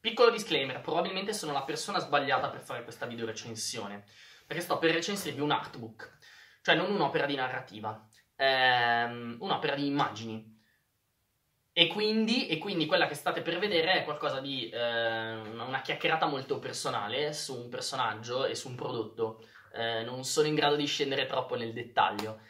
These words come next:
e vi racconterò, cercherò di raccontarvi le mie sensazioni e un po' la, la struttura dell'opera. L'opera in questione è questa, è Body Count,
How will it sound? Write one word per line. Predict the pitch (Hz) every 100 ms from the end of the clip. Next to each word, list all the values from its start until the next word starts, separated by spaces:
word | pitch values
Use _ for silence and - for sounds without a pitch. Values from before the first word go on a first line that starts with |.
| -
e | - 123 120 117 113 113 113 143
vi | -
racconterò, | 180 180 185 180 -
cercherò | 156 - 151
di | 151
raccontarvi | - - 135 143 147
le | 123
mie | 127
sensazioni | 123 127 123 151 - 190 208 220 220 - - _ -
e | 151 180 - -
un | 160 160
po' | 147 139 139 - -
la, | 143 131 123 117
la | 135
struttura | - 151 - 123 117 131 -
dell'opera. | 151 151 - 117 113
L'opera | - - 117
in | 127
questione | 202 - - -
è | - 110 - _
questa, | - 220 - - _ _
è | - 139 165 - - _ _
Body | - - 196 233
Count, | - 180 135 123 113 117 110